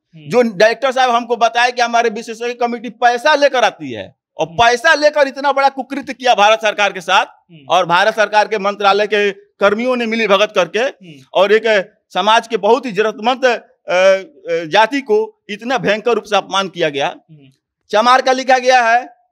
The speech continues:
Speaker 2: कि नीच जाति, अरे नीच जाति क्या होता है, उच्च जाति क्या होता है? आप कहते हैं कि देश में समानता लाइए और फिर आप नीच जाति, उच्च जाति की बात कर रहे हैं।
Speaker 1: हम्म।
Speaker 2: डायरेक्टर साहब भी बोले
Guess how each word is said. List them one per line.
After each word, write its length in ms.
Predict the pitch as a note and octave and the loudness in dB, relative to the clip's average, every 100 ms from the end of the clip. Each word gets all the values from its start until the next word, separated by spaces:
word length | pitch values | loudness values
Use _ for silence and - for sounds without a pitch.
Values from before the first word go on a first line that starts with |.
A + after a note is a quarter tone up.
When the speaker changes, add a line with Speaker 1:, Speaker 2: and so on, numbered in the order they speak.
| - | -18
Speaker 2:
कि 340 | A3+ A#3 A3 | -16 -16 -14
नीच 300 | G3+ C#4 A#3+ | -10 -8 -2
जाति, 280 | A#3+ A#3+ B3 B3 _ _ | -2 -2 -4 -14 _ _
अरे 140 | F3 F3+ | -8 -2
नीच 240 | D#4 D#4 | -2 -2
जाति 280 | C#4+ B3+ A3+ | -2 -2 -2
क्या 160 | A3 | 0
होता 240 | A3 G3+ G#3 | 2 2 0
है, 80 | G3 | 0
उच्च 220 | A#3 G#3+ | -2 -4
जाति 220 | G3+ G3 | -4 -2
क्या 120 | G3 | -2
होता 180 | F#3 F3+ | -2 0
है? 60 | F3+ | 0
आप 200 | C#4 D4+ | 0 -2
कहते 220 | B3+ B3 | -6 -2
हैं 100 | C4 | -4
कि 80 | B3 | -4
देश 240 | G#3 B3+ | -4 -6
में 80 | A#3+ | -4
समानता 440 | A#3+ A#3 B3 C4 C#4+ | -4 -2 -2 0 0
लाइए 420 | G3+ D3 A#2 - _ _ - | 0 -4 -10 -16 _ _ -4
और 80 | G3+ | -2
फिर 200 | B3 C4+ | 0 2
आप 160 | C4 G#3+ | 2 2
नीच 200 | C4+ C4 | -8 0
जाति, 260 | B3+ C4+ | 0 0
उच्च 160 | C4 C4 | -10 -4
जाति 260 | B3 B3 | -4 -4
की 80 | A#3+ | -6
बात 220 | A#3+ A#3+ A#3 | -2 -2 0
कर 140 | A#3 | 0
रहे 140 | G#3+ | 0
हैं। 80 | G#3 | -2
Speaker 1:
हम्म। 440 | G3+ _ F3 D3 B2+ _ _ _ _ _ - | -8 _ -20 -20 -20 _ _ _ _ _ -6
Speaker 2:
डायरेक्टर 320 | C3+ C#3+ A3+ | -2 -2 -2
साहब 200 | A3+ A#3 | 0 0
भी 100 | A#3+ | 0
बोले 500 | A3+ A3+ A3+ A3 _ | -2 -2 -2 -8 _